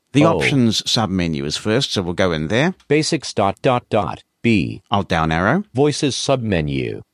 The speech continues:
Speaker 2: V. Braille dot dot dot. L. Manage application settings dot dot dot. M.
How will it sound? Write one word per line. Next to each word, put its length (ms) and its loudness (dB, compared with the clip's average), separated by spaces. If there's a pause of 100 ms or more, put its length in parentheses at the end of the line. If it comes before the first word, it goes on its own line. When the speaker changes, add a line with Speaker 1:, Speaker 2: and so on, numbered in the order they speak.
(100)
Speaker 2:
V. 540 0 (160)
Braille 260 0
dot 300 -2
dot 260 0
dot. 340 -2 (200)
L. 400 0 (200)
Manage 400 0
application 680 0
settings 500 -2
dot 260 0
dot 280 0
dot. 340 -2 (180)
M. 440 -2